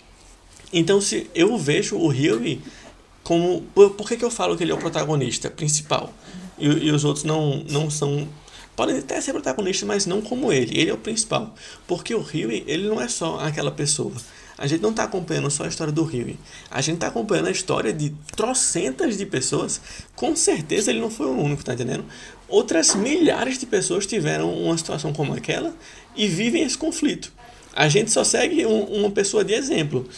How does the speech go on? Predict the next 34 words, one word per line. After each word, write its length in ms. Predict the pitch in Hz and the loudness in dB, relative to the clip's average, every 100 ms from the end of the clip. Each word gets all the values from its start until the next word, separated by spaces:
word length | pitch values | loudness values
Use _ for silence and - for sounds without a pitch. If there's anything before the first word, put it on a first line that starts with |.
| - - | -12 -2
Mas 180 | 165 | 0
se 80 | 226 | 0
vocês 400 | 214 240 285 151 | 0 0 0 0
verem, 420 | 123 156 240 277 - - | 2 2 2 -2 -6 -2
todos 300 | - 370 - | 0 2 2
são 160 | 254 339 | 2 0
iguais. 400 | 330 - 160 - | 0 0 -2 -2
O 140 | 202 185 | 0 0
Hughie, 500 | 139 185 208 220 - - - - | 0 -2 -2 -2 -6 -16 -12 -2
o 100 | 165 | 2
Butcher 580 | 143 165 180 - 190 - - | 4 4 4 2 0 -2 -10
e 180 | 208 180 | -2 0
a, 640 | 185 175 170 156 127 - - - - | 2 0 2 2 2 -2 -8 -14 -2
e 160 | 147 | 0
a 100 | 147 | 2
outra 280 | 165 175 - | 2 0 0
mulher 240 | 202 143 - - | 0 6 8 8
que 220 | 220 190 | 6 4
<coughs> 20 | 147 | 0
convenceu 540 | 170 175 196 - 202 | 0 2 2 4 2
o 40 | |
Butcher 420 | 156 151 170 254 220 - - - - 156 | 2 0 0 -4 -8 -16 -20 -20 -10 -2
a 300 | 160 160 143 | 0 2 2
seguir 300 | - 160 165 | 0 0 0
contra 260 | 165 165 | 0 0
o 80 | 151 | 0
Homelander. 380 | 175 170 123 123 - | 0 0 0 -2 -2
Todos 320 | - 254 240 | -4 -2 -2
eles 240 | 180 220 - | 0 -2 -4
têm 200 | 226 220 | -6 -4
a, 320 | - 208 185 | -4 -6 -4
a 40 | |
mesma 340 | 165 196 226 262 | -2 -2 -4 -6
história 440 | - 156 175 - | -6 -4 -2 -4